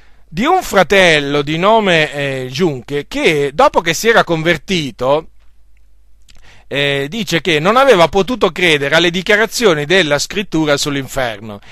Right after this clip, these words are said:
ed aveva insegnato che le sofferenze dei perduti sarebbero consistite in un rimorso e in una angoscia spirituale, ma non in un fuoco. E dice che questo fratello fu convinto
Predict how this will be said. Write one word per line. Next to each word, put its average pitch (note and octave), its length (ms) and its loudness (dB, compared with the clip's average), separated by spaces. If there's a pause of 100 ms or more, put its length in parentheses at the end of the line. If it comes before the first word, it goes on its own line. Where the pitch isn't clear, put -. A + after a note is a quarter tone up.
ed G#3 200 0
aveva B3 260 6
insegnato F#3 580 2
che D3+ 80 -2
le E3+ 120 0
sofferenze G#3 580 -2
dei D#3 140 0
perduti C#3+ 480 -4
sarebbero F3+ 440 -2
consistite C#3+ 720 -6 (300)
in E3+ 160 0
un A3 100 4
rimorso F3 540 2
e - 20 -2
in F3+ 60 -2
una F3+ 160 0
angoscia D3+ 480 0
spirituale, F#2 720 -12
ma F3 160 0
non A#3+ 240 2
in C#3+ 100 -6
un C#3 140 -8
fuoco. - 540 -12 (840)
E E3 100 -6
dice B3 280 0
che F#3 120 2
questo B3 320 2
fratello E3 640 2
fu A3+ 240 -8
convinto F3+ 1000 0